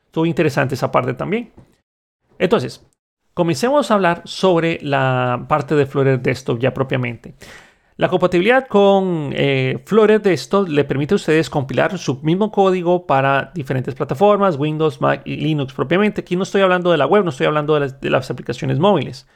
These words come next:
Aunque, si les soy totalmente honesto, sí está bien que con el mismo código base nosotros podamos crear para todo, pero a la vez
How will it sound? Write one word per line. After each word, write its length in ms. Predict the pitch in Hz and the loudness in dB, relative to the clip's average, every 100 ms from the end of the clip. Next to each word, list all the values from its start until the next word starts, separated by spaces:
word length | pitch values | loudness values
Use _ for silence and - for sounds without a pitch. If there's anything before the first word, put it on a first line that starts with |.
| _ _ _ | _ _ _
Aunque, 680 | - 202 269 214 - 135 135 - _ - | -2 2 2 -2 -4 -4 -6 -14 _ -18
si 500 | - - - - 160 | -14 -12 -12 -2 2
les 140 | 151 | 4
soy 260 | 135 208 240 | 4 2 2
totalmente 520 | 226 214 208 202 185 | 2 0 2 0 0
honesto, 640 | 202 180 135 - 165 175 _ _ _ _ _ | 0 0 -2 -4 -6 -6 _ _ _ _ _
sí 280 | - 208 240 | -8 -2 0
está 240 | 240 240 | 2 2
bien 260 | 214 190 190 | 2 2 -2
que 100 | 165 | -4
con 140 | 147 | -2
el 60 | 131 | 0
mismo 200 | 147 170 | -2 -2
código 280 | 185 180 165 | 2 4 4
base 200 | 156 165 | 2 -2
nosotros 280 | 139 156 | -4 -6
podamos 280 | 135 151 151 | -2 0 0
crear 220 | - 139 | 0 2
para 220 | 139 170 185 | 2 0 2
todo, 280 | 143 139 | 2 2
pero 220 | 135 143 139 | 2 2 2
a 60 | |
la 140 | 131 117 | 2 0
vez 360 | 151 170 - | -2 -2 -8